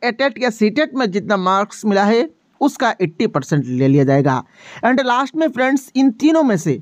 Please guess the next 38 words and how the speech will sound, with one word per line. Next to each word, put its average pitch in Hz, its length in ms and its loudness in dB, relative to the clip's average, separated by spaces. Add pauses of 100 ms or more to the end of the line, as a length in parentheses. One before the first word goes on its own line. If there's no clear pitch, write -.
फ़ाइव 185 320 2
marks 220 320 -4
for 247 160 0 (120)
इन 277 180 4
तीनों 285 320 2
में 262 100 0
से 254 180 -4
किसी 254 340 2 (600)
एक 285 240 2 (140)
कंसीडर 151 420 -2
किया 139 140 0
जाएगा, 131 360 0 (340)
either 175 220 2
एनसीसी 196 300 0
सर्टिफिकेट 233 640 -2 (340)
या 175 140 4
स्पोर्ट्स 202 380 2
सर्टिफिकेट 233 600 0 (280)
या 202 200 4
फिर 262 220 -4
फाइन 196 320 0
आर्ट्स 214 360 -2 (200)
and 185 280 0
कल्चरल 196 440 0
एक्टिविटीज 196 600 0
का 220 120 -2
सर्टिफिकेट। 143 640 0 (360)
अगर 147 160 2
आपके 185 260 -2
पास 190 300 -2
तीनों 214 240 4
नहीं 240 220 2
है 277 120 2
तो 165 200 -2 (220)
उस 208 140 0
केस 165 260 0
में 190 100 0
आप 170 200 -2